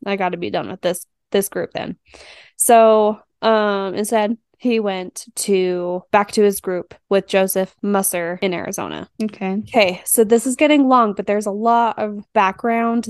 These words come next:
Speaker 1: that's, like, important. So if you're, you
Speaker 2: Yeah.
Speaker 1: get lost, just go back and, like, listen again. <laughs>
Speaker 2: Okay.
Speaker 1: Um,
Speaker 2: <laughs> I will. <laughs>
Speaker 1: okay. Not you.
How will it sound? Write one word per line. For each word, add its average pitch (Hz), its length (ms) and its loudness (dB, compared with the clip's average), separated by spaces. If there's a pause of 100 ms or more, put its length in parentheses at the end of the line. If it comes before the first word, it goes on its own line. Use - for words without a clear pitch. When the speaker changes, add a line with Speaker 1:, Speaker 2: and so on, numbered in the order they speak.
Speaker 1:
that's, 185 260 -4
like, 190 160 -6
important. - 720 -10
So 196 300 0
if 190 120 -6
you're, 220 160 4 (140)
you 214 180 -2
Speaker 2:
Yeah. 226 60 2
Speaker 1:
get 247 240 0
lost, 196 480 2
just 196 240 -4
go 208 120 0
back 180 320 -2
and, 185 120 -4
like, 180 180 -8
listen 170 360 -6
again. - 280 -8 (140)
<laughs> 494 160 0 (420)
Speaker 2:
Okay. 220 240 0 (160)
Speaker 1:
Um, 214 380 2 (100)
Speaker 2:
<laughs> 311 100 4
I 233 180 4
will. 214 440 4 (100)
<laughs> - 120 -2
Speaker 1:
okay. 247 680 0 (220)
Not 262 320 4
you. 220 420 4